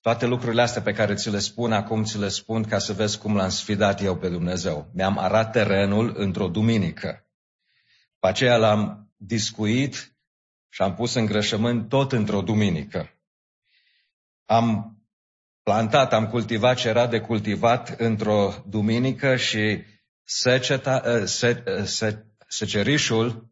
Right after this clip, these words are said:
a fost tot într-o duminică.” Și zice: „Să vezi ce lucru. Niciodată n-am avut o recoltă așa de bogată ca în anul ăsta, ca în octombrie a, a, a lu-, a anului acestuia.”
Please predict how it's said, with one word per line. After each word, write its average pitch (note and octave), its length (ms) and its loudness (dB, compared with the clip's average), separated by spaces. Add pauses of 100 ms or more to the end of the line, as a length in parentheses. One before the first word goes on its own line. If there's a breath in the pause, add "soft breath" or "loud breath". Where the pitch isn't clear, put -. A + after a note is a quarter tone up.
a F2 80 -10
fost G2+ 380 -6
tot D#3 220 0
într-o G#2+ 280 0
duminică.” G2 680 -2 (880)
Și A2+ 480 -2
zice: G#2+ 360 -2
„Să G#2 220 0
vezi A2+ 640 0 (260)
ce - 180 0
lucru. A2 520 -2 (580)
Niciodată B2+ 640 2
n-am A#2 220 2
avut A2 280 0
o A2+ 80 2
recoltă A2 680 0
așa F#2+ 300 0
de G#2+ 120 2
bogată F#2+ 560 0
ca F#2+ 240 0
în F2 100 -2
anul F#2+ 400 -2
ăsta, F2+ 300 -2
ca G#2 160 0
în G#2 180 0
octombrie G2 640 0
a, F2 240 0
a, D#2 260 -4
a F#2 40 0
lu-, G#2 280 0
a F#2 160 0
anului F2+ 400 -2
acestuia.” E2 680 -6